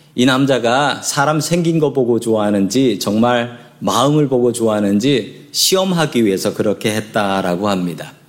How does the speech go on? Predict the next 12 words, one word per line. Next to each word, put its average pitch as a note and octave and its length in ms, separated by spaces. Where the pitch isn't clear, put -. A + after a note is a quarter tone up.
사랑의 G3+ 580
약속이라는 A#2 1040
단편 C3 440
소설에 B2+ 840
나온 G#2 420
이야기입니다. A2+ 760
우리들은 F#3 340
수많은 G3 680
이야기 E3 380
속에서 B2 960
살아가고 A2+ 680
있습니다. E2+ 520